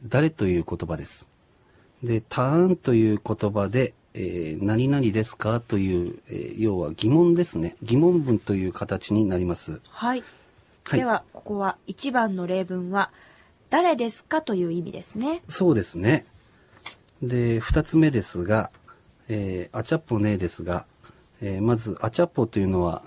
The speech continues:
Speaker 1: もうレッスン一から出てきてますけども、おじさんという意味です。で、ねというのがですね、えー、何々だとか、何々ですという答える時の、えー、言葉で、おじさんですという意味になります。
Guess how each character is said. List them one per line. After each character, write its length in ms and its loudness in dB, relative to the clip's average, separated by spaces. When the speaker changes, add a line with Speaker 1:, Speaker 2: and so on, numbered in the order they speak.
Speaker 1:
も 360 -4
う 80 -10
レ 80 0
ッ 20 2
ス 160 -2
ン 40 4
一 120 -4
か 100 -4
ら 80 0
出 100 -2
て 100 -6
き 60 -16
て 80 -10
ま 100 0
す 100 -10
け 80 0
ど 100 0
も、 200 2
お 100 -2
じ 120 -2
さ 160 0
ん 80 2
と 180 -2
い 120 2
う 40 4
意 60 0
味 100 4
で 100 -6
す。 220 -10
で、 220 -2
ね 360 4
と 200 2
い 80 6
う 60 2
の 140 2
が 140 0
で 120 -4
す 140 -10
ね、 180 -4
え 160 -6
ー、 20 -4
何 280 -2
々 280 2
だ 440 -2
と 100 -20
か、 120 -8
何 280 0
々 220 4
で 180 0
す 120 -8
と 140 -2
い 260 -2
う 140 -12
答 260 0
え 40 0
る 100 -2
時 220 -2
の、 260 0
え 600 -12
ー、 120 -10
言 120 -2
葉 120 -2
で、 240 -2
お 100 -2
じ 140 0
さ 200 0
ん 120 2
で 120 0
す 100 -8
と 100 0
い 140 2
う 40 2
意 80 0
味 100 0
に 60 -2
な 100 -4
り 80 -8
ま 80 -4
す。 260 -10